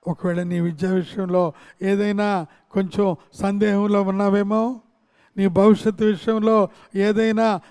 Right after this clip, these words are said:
సందేహంలో ఉన్నావేమో, నీ వివాహ విషయంలో ఏదైనా సందేహంగా ఉన్నావేమో, నీవు ప్రభువుని అంగీకరించావు, అయినా ఏదైనా సందేహం ఉన్నట్లయితే ఈ మాటను పట్టుకోవాలి.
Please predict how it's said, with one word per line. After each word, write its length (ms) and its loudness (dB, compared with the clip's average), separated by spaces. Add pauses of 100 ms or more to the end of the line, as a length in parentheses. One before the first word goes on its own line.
సందేహంలో 840 2 (220)
ఉన్నావేమో, 840 2 (680)
నీ 140 4
వివాహ 380 6
విషయంలో 760 2 (240)
ఏదైనా 640 2 (180)
సందేహంగా 760 2
ఉన్నావేమో, 840 4 (240)
నీవు 140 8
ప్రభువుని 460 2
అంగీకరించావు, 880 0 (280)
అయినా 460 2 (220)
ఏదైనా 580 4 (180)
సందేహం 500 -4
ఉన్నట్లయితే 880 -10 (1080)
ఈ 80 -6
మాటను 760 -10 (440)
పట్టుకోవాలి. 540 -14